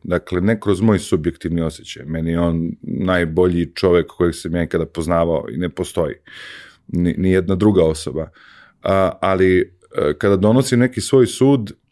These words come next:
trudim se da sagledam neko kolektivno mišljenje o njemu i koje zapravo potvrđuje neko moje to mišljenje ko-, koje sam imao. Dakle,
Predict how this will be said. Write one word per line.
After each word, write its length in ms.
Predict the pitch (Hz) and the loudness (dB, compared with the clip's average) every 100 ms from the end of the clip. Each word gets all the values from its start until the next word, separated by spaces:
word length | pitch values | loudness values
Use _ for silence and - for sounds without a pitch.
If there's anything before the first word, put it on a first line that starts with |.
| _ _ _ - | _ _ _ -8
trudim 340 | - 135 120 107 | 0 2 4 2
se 180 | - | 0
da 420 | 95 95 92 90 69 _ _ | 2 4 4 4 -2 _ _
sagledam 760 | - - 98 104 104 104 101 - _ _ _ _ _ _ _ _ _ | -8 0 2 2 2 2 0 -8 _ _ _ _ _ _ _ _ _
neko 320 | - 104 98 - | -4 -4 -4 -12
kolektivno 760 | - 131 107 87 - 92 92 | -2 2 2 0 -2 0 2
mišljenje 540 | 92 92 - 85 82 80 | 4 2 0 -4 -4 -2
o 80 | |
njemu 440 | 80 82 78 107 139 _ _ _ _ _ _ _ _ - | -2 -4 -2 -4 -6 _ _ _ _ _ _ _ _ -2
i 340 | 104 104 95 - | 2 4 2 -2
koje 320 | - 98 95 | 2 4 4
zapravo 460 | 90 107 104 104 104 | 4 2 2 0 2
potvrđuje 500 | 104 - 95 90 104 | 0 2 0 2 0
neko 240 | 95 - | 0 0
moje 380 | 95 113 98 82 - _ _ _ _ _ _ - | 2 4 4 0 -8 _ _ _ _ _ _ 0
to 120 | 98 | 2
mišljenje 360 | 95 92 95 | 2 0 -2
ko-, 240 | 90 90 85 | -2 0 0
koje 200 | - 92 | 2 2
sam 220 | - 90 | 0 -2
imao. 320 | 90 87 69 | 0 0 -2
Dakle, 380 | 64 90 - 104 | -2 -4 2 0